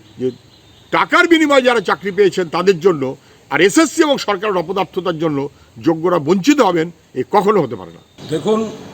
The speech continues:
Speaker 2: এক হাজার ঘন্টা পার হতে চলল। অভিষেক বন্দ্যোপাধ্যায় স্পষ্ট চ্যালেঞ্জ দিয়েছিলেন যে বিজেপি শ্বেতপত্র প্রকাশ করুক, কেন্দ্রীয় সরকার।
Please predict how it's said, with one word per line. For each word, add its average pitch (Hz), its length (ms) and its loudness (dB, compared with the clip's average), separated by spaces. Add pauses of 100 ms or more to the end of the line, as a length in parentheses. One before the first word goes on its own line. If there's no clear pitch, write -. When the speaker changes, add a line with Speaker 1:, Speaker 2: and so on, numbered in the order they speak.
(120)
Speaker 2:
এক 160 80 -10 (120)
হাজার 226 380 2 (180)
ঘন্টা 175 400 -2 (200)
পার 160 300 2
হতে 143 180 -8 (100)
চলল। 95 240 -12 (580)
অভিষেক 190 340 0 (140)
বন্দ্যোপাধ্যায় 180 800 -4
স্পষ্ট - 420 -12 (160)
চ্যালেঞ্জ 160 320 -4 (120)
দিয়েছিলেন 175 500 -4 (920)
যে 135 100 -10 (120)
বিজেপি 226 480 -6 (120)
শ্বেতপত্র - 600 -6 (140)
প্রকাশ 170 260 -4 (120)
করুক, 107 260 -8 (120)
কেন্দ্রীয় 190 480 -2 (120)
সরকার। 120 360 -8